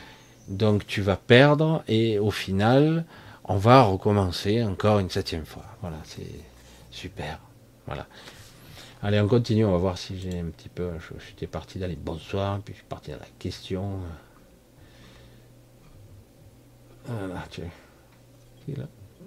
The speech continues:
Ah oui, c'est ça, d'accord, je regardais. Je, j'étais un petit peu étonné de voir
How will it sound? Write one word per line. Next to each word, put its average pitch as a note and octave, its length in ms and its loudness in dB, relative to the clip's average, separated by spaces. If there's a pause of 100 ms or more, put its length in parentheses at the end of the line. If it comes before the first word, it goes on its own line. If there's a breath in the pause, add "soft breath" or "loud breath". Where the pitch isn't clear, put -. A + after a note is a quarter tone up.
(160)
Ah D3+ 160 2
oui, D3+ 120 2
c'est - 140 -6
ça, F2 220 -10 (220)
d'accord, - 420 -10 (160)
je G#2+ 120 -12
regardais. F#2 440 -6 (1200 loud breath)
Je, C#3+ 140 -8
j'étais A#2 300 -4
un G#2 40 0
petit A#2 200 -6
peu A#2 180 2
étonné A2 460 2
de G2+ 100 0
voir G2+ 640 -4